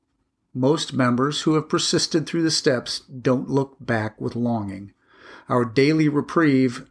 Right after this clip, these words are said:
may never be one hundred percent free of all compulsions. Some of these will be nuisances, and some could be more serious, forcing us to start over with a new bottom line.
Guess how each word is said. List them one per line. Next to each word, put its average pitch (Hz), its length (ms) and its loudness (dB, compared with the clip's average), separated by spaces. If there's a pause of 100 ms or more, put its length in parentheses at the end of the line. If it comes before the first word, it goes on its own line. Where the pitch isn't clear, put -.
may 127 160 2
never 151 340 4
be 120 200 2
one 117 240 2
hundred 139 400 0
percent 147 440 0
free 117 460 0
of 113 140 -2
all 110 180 0
compulsions. - 840 -4 (380)
Some 123 320 2
of 117 140 0
these 143 320 2
will 160 120 2
be 160 380 -2
nuisances, - 800 -4 (320)
and 117 160 -4
some 123 380 2
could 120 180 0
be 120 160 4
more 110 240 -2
serious, - 720 -6 (300)
forcing 147 500 2
us 135 220 0
to 104 120 -2
start 151 380 2
over 104 400 0
with 113 220 -10
a 113 40 -4
new 117 220 0
bottom 117 420 0
line. 92 440 -8